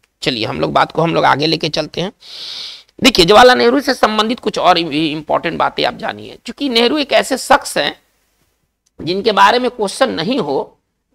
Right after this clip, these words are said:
महात्मा गांधी एक ऐसे शख्स हैं जिनके बारे में क्वेश्चन ऐसा नहीं हो, तो ऐसा संभव नहीं है मेरे हिसाब से, ठीक है ना। गांधी, नेहरू, अंबेडकर ये ऐसे शख्स हैं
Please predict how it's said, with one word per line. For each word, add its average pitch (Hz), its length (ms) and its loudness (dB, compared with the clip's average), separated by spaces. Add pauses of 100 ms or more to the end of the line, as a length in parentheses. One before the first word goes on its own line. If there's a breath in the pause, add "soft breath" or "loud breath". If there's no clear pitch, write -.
(120)
महात्मा 220 440 0
गांधी 226 360 0
एक 262 120 -8
ऐसे 247 260 -2
शख्स - 360 -4
हैं - 240 0
जिनके 208 280 -4
बारे 214 240 2
में 247 120 -4
क्वेश्चन 214 400 -6
ऐसा - 260 -2
नहीं 190 340 -2
हो, 151 280 -4 (240)
तो 247 120 0
ऐसा 247 320 0
संभव 202 380 2
नहीं 139 280 0
है 113 60 -6
मेरे 185 240 2
हिसाब 117 360 -6
से, 131 200 -14 (340 soft breath)
ठीक 196 100 -2
है - 60 0
ना। 143 120 0
गांधी, 175 440 2
नेहरू, 185 320 2
अंबेडकर 185 520 2
ये 185 160 2
ऐसे 165 220 0
शख्स - 360 -4
हैं 202 140 4